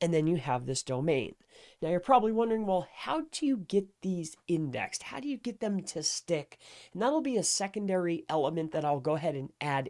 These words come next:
in. Now, if you're under the impression that, hey, maybe these probably don't stick, or maybe sometimes they, uh,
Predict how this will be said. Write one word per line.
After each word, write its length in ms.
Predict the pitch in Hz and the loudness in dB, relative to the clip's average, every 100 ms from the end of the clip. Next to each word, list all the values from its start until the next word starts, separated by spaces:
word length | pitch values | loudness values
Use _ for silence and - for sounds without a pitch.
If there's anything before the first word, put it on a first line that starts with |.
| - | -2
in. 360 | 165 139 113 - - - - - | -2 -2 -4 -14 -20 -20 -14 0
Now, 240 | 190 180 - | 2 2 2
if 200 | 185 185 | 0 0
you're 280 | 185 175 - | 2 2 2
under 360 | 202 247 285 294 | 0 0 -2 0
the 140 | 240 | 2
impression 520 | 208 - 202 202 208 | 2 4 6 6 4
that, 120 | 175 160 | 0 2
hey, 180 | 185 | 2
maybe 320 | 151 156 202 196 | 4 4 4 2
these 200 | 185 170 | 0 -2
probably 520 | - 170 170 170 165 | 2 2 4 2 4
don't 260 | 147 143 | 2 0
stick, 340 | - - 220 220 | -2 0 -2 0
or 120 | 156 | 0
maybe 340 | 156 180 185 | 2 2 2
sometimes 560 | 170 185 180 175 170 160 | 0 0 0 0 0 0
they, 200 | 156 147 147 - - - - - - - | -2 -2 -6 -14 -20 -20 -20 -20 -6 4
uh, 300 | 160 147 | 6 6